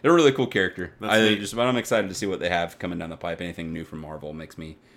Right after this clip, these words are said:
Speaker 1: makes me a happy boy.
Speaker 2: Very nice.
Speaker 1: Tell me things.
Speaker 2: What was the, uh, what was the Kingdom Hearts news that you said had come out
Speaker 1: Oh,
Speaker 2: today?
Speaker 1: uh, it's not important. It was the,
Speaker 2: It's
Speaker 1: uh,
Speaker 2: super important.
Speaker 1: they released the, uh, the trophy list for,
Speaker 2: Oh,
Speaker 1: for the
Speaker 2: I did hear
Speaker 1: PlayStation
Speaker 2: that.
Speaker 1: today.
Speaker 2: I avoided it 'cause I didn't wanna know anything.
Speaker 1: Uh, it, most of it's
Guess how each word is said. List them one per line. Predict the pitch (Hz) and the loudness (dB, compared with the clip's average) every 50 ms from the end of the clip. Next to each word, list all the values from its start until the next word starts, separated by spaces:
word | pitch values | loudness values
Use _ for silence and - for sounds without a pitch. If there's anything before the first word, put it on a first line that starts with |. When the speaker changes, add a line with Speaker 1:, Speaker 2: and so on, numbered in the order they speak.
| _ _ _ - | _ _ _ -8
Speaker 1:
makes | 131 127 - | -6 -6 -4
me | 117 101 | -4 -6
a | 90 | -6
happy | 92 85 82 - | -6 -8 -8 -10
boy. | 82 78 82 85 85 85 85 _ _ _ | -10 -8 -6 -6 -6 -8 -10 _ _ _
Speaker 2:
Very | - 98 98 95 95 92 | -20 -18 -16 -16 -14 -14
nice. | 92 95 95 101 - - - _ _ - | -12 -12 -12 -12 -14 -18 -20 _ _ -6
Speaker 1:
Tell | - 165 | -4 -2
me | 160 160 | -2 -2
things. | 135 135 139 131 120 110 104 98 - - | -2 0 0 0 0 -2 -2 -6 -8 -8
Speaker 2:
What | - 127 147 156 | -4 -2 0 0
was | 175 156 135 135 | 0 -2 -4 -6
the, | 143 143 135 | -6 -4 -2
uh, | 127 117 104 104 107 | -2 0 -2 -2 -2
what | 123 123 | -4 -4
was | 135 123 123 | -6 -6 -4
the | 131 117 110 104 95 90 - | -2 -2 -2 -2 -6 -10 -14
Kingdom | - 123 120 117 104 | -10 -8 -8 -6 -6
Hearts | 98 104 101 - - - - | -4 -6 -6 -6 -8 -12 -10
news | 90 87 85 85 | -10 -10 -10 -10
that | 80 | -12
you | 87 | -12
said | 87 - 98 90 | -12 -10 -10 -10
had | 92 87 | -10 -8
come | - - - | -4 0 2
out | 180 | 4
Speaker 1:
Oh, | 175 151 139 | 4 4 4
Speaker 2:
today? | - 120 117 | 4 4 4
Speaker 1:
uh, | 113 117 | 4 4
it's | 110 104 | 2 0
not | 107 92 87 85 | -2 -2 -2 -2
important. | 82 78 - 90 87 76 82 78 | -4 -6 -8 -8 -8 -6 -6 -6
It | 67 104 | -4 -4
was | 107 104 98 - | -4 -4 -6 -4
the, | 110 101 98 | -2 0 2
Speaker 2:
It's | 95 90 87 | 4 4 4
Speaker 1:
uh, | 87 - | 4 4
Speaker 2:
super | 170 202 185 170 143 | 4 4 4 2 -2
important. | 120 110 110 110 95 85 90 87 87 - 92 | -2 -2 -4 -6 -8 -8 -8 -12 -12 -6 -2
Speaker 1:
they | 101 113 117 120 | 0 0 2 2
released | 117 113 110 104 104 104 - - - | 0 0 0 0 -2 -2 -4 -6 -6
the, | 104 104 98 95 | -2 0 0 2
uh, | 95 92 90 | 2 0 0
the | 87 98 | -2 -2
trophy | - - 202 202 - 127 | 0 0 0 0 0 -2
list | 110 98 85 - - - - - _ _ _ _ _ - | -2 -2 -2 -4 -8 -14 -16 -20 _ _ _ _ _ -12
for, | - - 120 - 110 - - 104 | -6 -2 0 4 4 4 4 4
Speaker 2:
Oh, | 104 117 | 2 0
Speaker 1:
for | 95 - 117 | -2 -4 -6
the | 107 101 | -4 -2
Speaker 2:
I | 127 139 | 0 0
did | 110 - 135 | 0 0 0
hear | 127 120 | 0 -2
Speaker 1:
PlayStation | 107 | -2
Speaker 2:
that. | 101 95 | -2 -2
Speaker 1:
today. | 87 85 82 80 80 - - - | -4 -6 -8 -10 -12 -10 -4 0
Speaker 2:
I | 113 123 | 0 2
avoided | 123 123 117 107 127 131 127 113 113 110 | 2 2 2 2 2 2 2 2 0 -2
it | 101 95 | -2 -4
'cause | 107 104 101 | -6 -6 -4
I | 110 | -4
didn't | 110 104 101 | -4 -4 -4
wanna | 101 104 101 98 | -4 -4 -2 -2
know | 98 101 101 | -2 -2 -2
anything. | 98 92 - - 92 90 - - - _ - | -4 -4 -8 -10 -12 -12 -14 -20 -20 _ 0
Speaker 1:
Uh, | 113 117 120 123 120 | 2 4 6 6 4
it, | 113 123 123 | 2 0 0
most | 135 139 165 180 - | 2 2 2 2 0
of | - 165 151 | -2 -2 -2
it's | 127 - - - | -4 -6 -8 -10